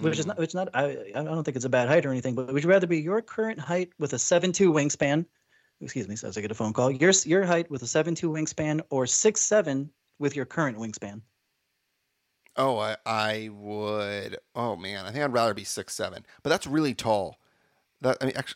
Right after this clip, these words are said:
Speaker 1: Yeah.
Speaker 2: no, because then I'd be an, I'd be
Speaker 1: Six seven
Speaker 2: an
Speaker 1: is pretty darn
Speaker 2: athlete.
Speaker 1: tall.
Speaker 2: I'd probably be an athlete. Um, I'm five-foot-eight, so I, I just feel like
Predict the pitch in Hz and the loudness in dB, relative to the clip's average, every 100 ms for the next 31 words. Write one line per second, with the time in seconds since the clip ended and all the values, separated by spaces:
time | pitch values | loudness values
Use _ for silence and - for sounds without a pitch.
0 | - 170 165 147 110 156 156 170 160 240 | 0 4 4 0 -6 -2 0 2 2 2
1 | 127 139 139 - 156 247 180 151 147 180 | 4 6 4 4 4 4 4 4 2 2
2 | 147 120 - - 120 170 170 151 131 120 | 2 0 -10 -10 -4 2 4 4 2 2
3 | 110 - 98 95 - _ - 113 107 101 | 0 -6 -12 -14 -18 _ -6 -2 -2 -4
4 | 98 - 127 160 - 123 113 - 95 90 | -8 -4 -2 -2 2 2 2 -2 -8 -10
5 | - - - - 110 101 98 95 98 113 | -16 -12 -6 0 2 2 0 -2 -6 -6
6 | - 107 104 123 - - 107 101 98 98 | -4 -4 -4 -6 -8 -6 -4 -2 -2 -4
7 | - | -8